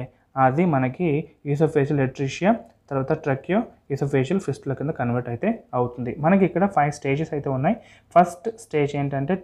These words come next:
టైప్ ఏ అని మనం పిలుస్తూ ఉంటాం. ఈ టైప్ ఏ అనేది టెన్ పర్సెంట్ అయితే ఉంటాయి. ఈ టైప్ ఏ ఏంటంటే esophageal atresia, దాంతోపాటు మనకి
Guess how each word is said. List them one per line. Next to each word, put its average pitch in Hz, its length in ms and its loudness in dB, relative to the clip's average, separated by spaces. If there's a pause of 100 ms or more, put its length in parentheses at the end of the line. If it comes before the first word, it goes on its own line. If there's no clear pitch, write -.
టైప్ 170 220 4 (400)
ఏ - 20 8 (140)
అని 151 180 4
మనం 135 200 4
పిలుస్తూ 139 340 2 (100)
ఉంటాం. 151 240 2 (140)
ఈ 151 40 2 (100)
టైప్ 160 220 4 (100)
ఏ 160 40 4 (100)
అనేది 143 260 2
టెన్ 143 220 2
పర్సెంట్ 147 300 -2
అయితే 135 140 -2 (120)
ఉంటాయి. 160 260 2 (400)
ఈ 160 40 6 (120)
టైప్ 175 200 8 (220)
ఏ - 20 6 (160)
ఏంటంటే 151 400 0 (400)
esophageal 185 640 6 (140)
atresia, 143 460 0 (440)
దాంతోపాటు 139 680 4 (460)
మనకి 139 300 2